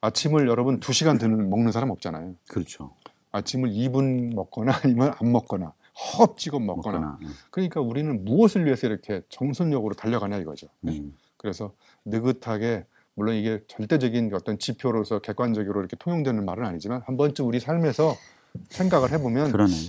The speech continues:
Speaker 1: 아, 아침 먹는 시간이 느긋하다. 그 이야기는 하루 일과를 이렇게 느긋하게 여유 있게 보내겠다는
Speaker 2: 음.
Speaker 1: 거고 결국은 그런 출발이 하루를 행복하게 해주는 어떤, 어, 지표가 되지 않을까 저는 이런 생각을 해봤어요. 네.
Speaker 2: 그러니까 우리가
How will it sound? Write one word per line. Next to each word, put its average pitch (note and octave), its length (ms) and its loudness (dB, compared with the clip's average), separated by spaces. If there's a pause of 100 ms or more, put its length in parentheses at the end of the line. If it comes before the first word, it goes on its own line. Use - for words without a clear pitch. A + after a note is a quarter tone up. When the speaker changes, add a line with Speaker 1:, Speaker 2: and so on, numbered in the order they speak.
Speaker 1:
아, G#2+ 280 -2
아침 C#3+ 240 -2
먹는 C3+ 280 0
시간이 A#2 300 0
느긋하다. A2 640 0
그 - 120 -6
이야기는 C3 480 2 (260)
하루 D#3+ 260 2
일과를 A#2+ 360 2
이렇게 A2 240 -2
느긋하게 G#2+ 640 -2
여유 G2 220 2
있게 G#2 200 0
보내겠다는 F#2 560 -2
Speaker 2:
음. E2+ 40 -8
Speaker 1:
거고 A#2+ 360 -4 (240)
결국은 G#2 460 -4
그런 C3 320 0
출발이 C3 800 -2 (200)
하루를 A2+ 380 -4
행복하게 C#3+ 440 2
해주는 G3+ 460 0 (360)
어떤, F#2 440 -6 (400)
어, E2+ 460 -8
지표가 G#2+ 380 -4
되지 G2+ 200 -6
않을까 E2 440 -6 (100)
저는 F#2+ 160 -6
이런 G2 160 -6
생각을 F2+ 320 -8
해봤어요. A2+ 280 -6 (160)
네. D#2+ 100 -10 (160)
Speaker 2:
그러니까 F#2 260 6
우리가 G2+ 220 8